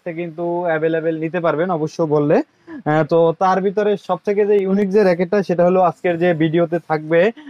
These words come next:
আহ, সম্পূর্ণ ভিডিওতে special একটা racket। আহ, এই র‍্যাকেটের বিষয়ে আজকে আমরা জানবো ভিডিওতে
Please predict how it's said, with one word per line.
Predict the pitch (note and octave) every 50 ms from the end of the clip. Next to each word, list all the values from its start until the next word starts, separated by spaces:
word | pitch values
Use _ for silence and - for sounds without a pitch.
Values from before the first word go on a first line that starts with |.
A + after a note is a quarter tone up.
| B3 F#3+
আহ, | C#3+ D3 D3 D3+
সম্পূর্ণ | D3 - - G3+ G3+ G3+ F#3+ G#3 G#3+ G#3+
ভিডিওতে | G3 F#3+ F#3 G3 F#3+ F3+ F#3+ F#3 F3
special | - - - G#3+ - G#3 F#3+
একটা | F3+ F3 - F3
racket। | E3 E3 D#3 F3+ G3+ G#3 - _ D4 D4+ C#4+ - -
আহ, | D3 D3+ D3+ D3+ D#3+
এই | E3+ D3+ F#3+ G3 G#3
র‍্যাকেটের | G3 F#3+ F3 G3+ F#3 G3+ F#3
বিষয়ে | F3 G3 F3+ - G3+
আজকে | G3+ F#3 - - G3+
আমরা | F#3+ F#3 F#3 F#3
জানবো | E3+ E3 E3+ F3 F3 F3 F3
ভিডিওতে | D#3 D#3+ D#3 E3 E3 D#3+ - F3 E3+